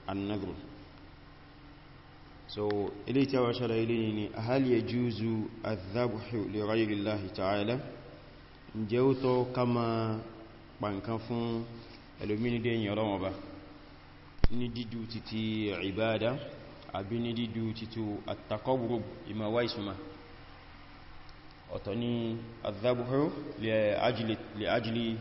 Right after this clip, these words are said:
الطعام. Èèyàn kàn pa ẹran pé mo kàn fẹ́ jẹ lásán, ọ̀tọ̀ ni ẹ. Ọ̀tọ̀ wá ní pípẹ ẹran fún àwọn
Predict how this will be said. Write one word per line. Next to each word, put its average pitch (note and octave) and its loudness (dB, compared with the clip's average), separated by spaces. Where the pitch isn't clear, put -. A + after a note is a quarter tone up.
الطعام. G#2+ 4
Èèyàn G#2+ -6
kàn C3+ 2
pa B2 2
ẹran A#2 0
pé B2 0
mo A#2 0
kàn G#2 -2
fẹ́ A#2 -2
jẹ A#2+ 0
lásán, B2 2
ọ̀tọ̀ F#2+ -4
ni G2+ -2
ẹ. G#2 0
Ọ̀tọ̀ - -10
wá B2 6
ní C3 6
pípẹ C#3 0
ẹran B2+ 2
fún C#3 -2
àwọn C3 4